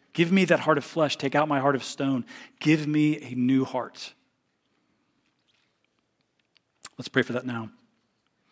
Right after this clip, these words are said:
Father, we thank you for the gospel of Noah, this reminder of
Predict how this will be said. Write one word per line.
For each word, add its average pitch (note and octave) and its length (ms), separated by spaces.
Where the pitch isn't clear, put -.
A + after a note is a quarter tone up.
Father, D3+ 200
we C#3 60
thank D3 340
you C3 120
for C#3 480
the C3 80
gospel C3+ 520
of A#2+ 160
Noah, C3 380
this C3 240
reminder C3 500
of B2+ 460